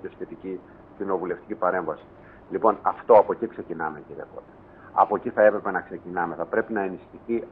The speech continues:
άμεσα, εδώ και τώρα, το δημόσιο σύστημα της υγείας. Και όταν λέμε να στηριχθεί,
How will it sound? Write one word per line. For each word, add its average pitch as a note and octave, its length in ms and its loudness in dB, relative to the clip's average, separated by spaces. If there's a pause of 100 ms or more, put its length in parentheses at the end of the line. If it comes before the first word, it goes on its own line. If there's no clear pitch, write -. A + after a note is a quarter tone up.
άμεσα, A2 640 6 (200)
εδώ F#2 300 -2
και F2 240 -6
τώρα, G2 340 2 (320)
το F2 100 -2
δημόσιο F#2 600 -6
σύστημα F#2+ 400 -10
της E2+ 160 -18 (100)
υγείας. F2 320 -6 (140)
Και G#2+ 60 -6
όταν G2 220 -8
λέμε G#2 220 -2
να F2 120 -8
στηριχθεί, F#2+ 600 -8